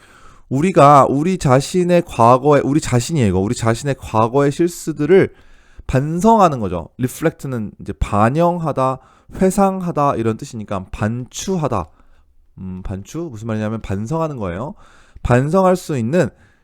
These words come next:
그러한 능력을 가져서도 아니고, 여기까지는 아니에요. 이래서가 아니고, 우리가 다른 종들보다 영리한 이유는 이래서가 아니고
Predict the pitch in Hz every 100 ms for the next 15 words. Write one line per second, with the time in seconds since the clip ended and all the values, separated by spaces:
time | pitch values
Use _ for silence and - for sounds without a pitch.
0 | _ - 156 180 190 147 127 151 170 170
1 | - 123 147 147 - - 131 131 135 143
2 | 175 139 98 104 143 95 78 127 175 170
3 | 156 110 92 92 123 131 82 87 113 127
4 | 120 - 139 175 156 110 107 120 113 117
5 | 104 92 98 113 117 95 87 123 143 85
6 | 104 110 110 107 78 87 156 120